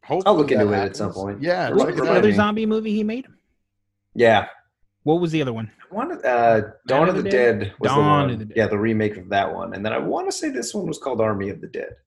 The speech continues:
Speaker 3: Army of the Dead sounds right. That sounds on point, actually.
Speaker 2: So I don't know. I'll look it up at some point. Maybe now. We'll see.
Speaker 1: <laughs> Go for it.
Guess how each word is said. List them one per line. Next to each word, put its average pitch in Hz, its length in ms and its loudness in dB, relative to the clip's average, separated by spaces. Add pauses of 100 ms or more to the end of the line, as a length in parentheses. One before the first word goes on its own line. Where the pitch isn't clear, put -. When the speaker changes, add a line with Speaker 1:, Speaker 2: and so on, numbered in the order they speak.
(320)
Speaker 3:
Army 180 300 4
of 190 60 2
the 185 80 2
Dead 151 220 0
sounds 131 260 -2
right. 110 240 -6 (1000)
That 131 160 -4
sounds 139 300 -6
on 117 380 -8
point, - 360 -16
actually. 80 560 -16 (600)
Speaker 2:
So 123 140 -2
I 104 40 2
don't 98 100 -6
know. 95 200 -10
I'll 151 100 2
look 135 160 0
it 107 60 0
up 101 140 -2
at - 80 -16
some 95 140 -10
point. 95 240 -10 (100)
Maybe 381 240 2
now. 117 340 0 (140)
We'll 330 140 -2
see. - 220 -2
Speaker 1:
<laughs> - 80 -14 (480)
Go 180 140 -6
for 120 260 -8
it. - 80 -14